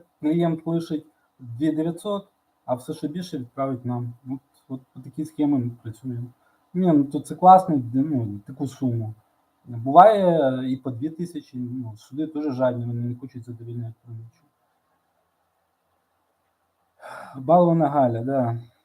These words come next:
це точно, зараз всі в стресі. Будь ласка.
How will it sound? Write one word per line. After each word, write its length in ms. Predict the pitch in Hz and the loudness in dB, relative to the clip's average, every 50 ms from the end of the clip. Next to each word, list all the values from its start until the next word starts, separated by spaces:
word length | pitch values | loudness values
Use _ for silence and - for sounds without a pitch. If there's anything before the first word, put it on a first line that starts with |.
| _ _ _ _ _ _ _ | _ _ _ _ _ _ _
це 120 | _ - | _ -20
точно, 440 | 120 - 135 127 120 120 - 127 113 | -16 -10 -8 -8 -8 -6 -6 -8 -6
зараз 260 | 117 127 131 135 127 | -4 -4 -4 -6 -6
всі 180 | 131 - - 127 | -8 -10 -10 -10
в 80 | 113 - | -10 -12
стресі. 540 | - - 117 110 107 107 - _ - 117 117 120 117 _ _ _ _ _ _ _ _ _ _ _ _ _ _ _ _ _ _ _ _ _ _ _ | -14 -16 -14 -14 -14 -14 -16 _ -16 -16 -16 -16 -18 _ _ _ _ _ _ _ _ _ _ _ _ _ _ _ _ _ _ _ _ _ _ _
Будь 180 | 127 131 135 143 | -16 -12 -8 -4
ласка. 480 | 147 147 143 - - _ - 104 110 | -4 -4 -4 -4 -8 _ -14 -14 -14